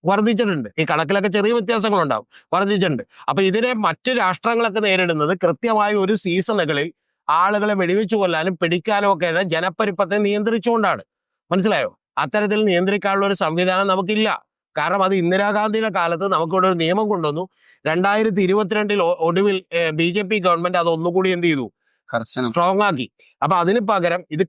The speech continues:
Speaker 1: കേന്ദ്ര ഗവൺമെന്റ് ധരിപ്പിക്കാനും ഈ നിയമം മാറ്റാനും ഒന്നും ചെയ്തിട്ടില്ല. ഇനി ഷിബിലി എന്നോട് ചോദിച്ചല്ലോ, ഇപ്പൊ ഇത്തരത്തിൽ ആത്മാർത്ഥം ഇല്ലെന്നാണോ പറയുന്നത്? അങ്ങനെയാണെങ്കിൽ ഞാൻ ഷിബിലിയോട് തിരിച്ചു ചോദ്യം ചോദിക്കട്ടെ. ഈ പറയുന്ന, ആ, എം പിമാർ നമ്മുടെ ഇവിടെ ഉണ്ടല്ലോ,
Speaker 2: ഉം.
Speaker 1: ഏതെങ്കിലും എം പിമാർ ഈ പ്രശ്നം ഉയർത്തിയിട്ടുണ്ടോ?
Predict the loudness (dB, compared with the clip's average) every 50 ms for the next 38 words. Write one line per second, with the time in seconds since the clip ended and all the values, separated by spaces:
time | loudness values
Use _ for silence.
0 | -2 -2 -2 0 0 0 0 0 0 0 0 0 0 0 0 0 0 0 0 0
1 | -2 -4 -2 -2 -2 -2 -2 -2 0 0 0 0 0 0 0 0 0 0 0 0
2 | -2 -2 -2 -2 -2 -2 -2 0 0 0 0 0 0 -2 -2 -4 -6 _ -4 -4
3 | -4 -2 -4 -8 _ _ _ _ -4 -2 0 0 0 0 0 0 0 0 0 0
4 | 0 0 -2 -2 -2 -2 -2 -4 -6 _ _ _ _ -6 -4 -2 -2 0 0 0
5 | 0 2 2 2 0 0 2 2 2 2 2 0 0 0 0 2 2 2 2 2
6 | 2 2 0 0 0 0 0 2 2 2 2 2 0 0 0 0 2 2 2 2
7 | 2 2 0 0 0 -2 -2 0 0 0 -2 -2 -2 -2 -2 -2 -2 -2 -4 -4
8 | -4 -8 _ _ -20 -20 -20 _ _ -2 0 0 0 0 0 0 0 2 2 2
9 | 2 2 2 2 0 -2 _ _ _ _ _ _ -2 -2 -2 -2 -2 -2 -2 0
10 | 0 0 -2 0 0 0 2 2 2 2 0 -2 _ -4 -4 -2 0 0 0 0
11 | 0 0 0 -2 0 0 0 -2 -4 -8 _ _ -8 -6 -4 -2 0 0 0 0
12 | 0 0 0 0 0 0 0 0 0 0 0 0 -2 -2 -4 -4 -4 -4 -2 -2
13 | -2 -2 -2 -2 -4 -6 -8 -10 -12 -14 -14 -16